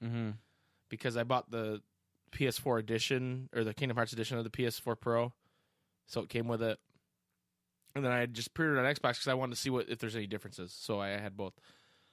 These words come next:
Speaker 2: Um, so not having Dawn Till Dusk, at least on one of those,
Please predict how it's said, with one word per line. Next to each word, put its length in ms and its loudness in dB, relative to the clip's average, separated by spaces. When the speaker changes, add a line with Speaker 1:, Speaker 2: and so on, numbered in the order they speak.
Speaker 2:
Um, 400 0
so 200 2
not 380 4
having 800 2
Dawn 300 2
Till 160 0
Dusk, 500 2
at 80 -2
least 240 0
on 180 2
one 140 2
of 100 -2
those, 460 2